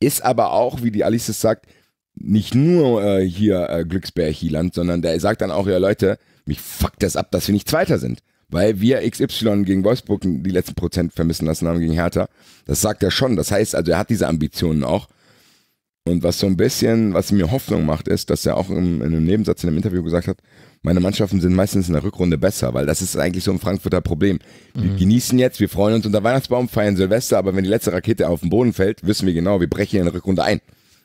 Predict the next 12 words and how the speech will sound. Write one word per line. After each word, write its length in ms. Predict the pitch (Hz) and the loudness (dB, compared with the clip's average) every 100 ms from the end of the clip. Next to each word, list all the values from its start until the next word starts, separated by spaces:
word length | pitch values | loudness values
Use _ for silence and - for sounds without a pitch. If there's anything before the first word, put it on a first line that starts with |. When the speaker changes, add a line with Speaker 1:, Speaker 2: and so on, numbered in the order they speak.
| _ _ _ _ _ - | _ _ _ _ _ -10
Speaker 1:
Und 60 | |
ich 140 | 67 - | -8 -4
hoffe, 220 | 101 104 | -2 0
dass 200 | 90 85 | 2 2
er 380 | 62 101 90 - | 2 2 2 -2
einen 140 | 76 | -6
Plan 280 | 69 107 110 | -2 0 2
hat, 220 | 92 - - _ _ _ _ _ _ _ - | 2 0 -10 _ _ _ _ _ _ _ -10
dass 140 | 76 | -6
das 180 | 85 80 | -4 -4
nicht 160 | 98 | -4
passiert. 380 | - 82 - - | -6 -8 -6 -10